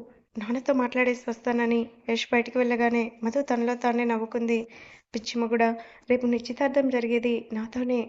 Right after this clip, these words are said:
అది తెలిసి రేపు నీ ఫేస్‌లో రియాక్షన్ చూడాలి అనుకుని తనలో తానే నవ్వుకుంది. మధు, చిన్ను గాఢంగా నిద్రపోవటం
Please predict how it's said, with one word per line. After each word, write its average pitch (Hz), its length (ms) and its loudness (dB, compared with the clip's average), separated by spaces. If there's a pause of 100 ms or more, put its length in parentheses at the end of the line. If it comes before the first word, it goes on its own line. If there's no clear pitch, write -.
(180)
అది 220 240 -6
తెలిసి 226 360 0
రేపు 240 220 2 (440)
నీ 233 120 2
ఫేస్‌లో 262 440 2 (100)
రియాక్షన్ 262 460 2
చూడాలి 233 420 4
అనుకుని 233 360 2 (420)
తనలో 233 320 0
తానే 247 240 2
నవ్వుకుంది. 233 520 0 (280)
మధు, 233 200 2 (680)
చిన్ను 254 240 -2 (100)
గాఢంగా 254 320 2
నిద్రపోవటం 247 580 -2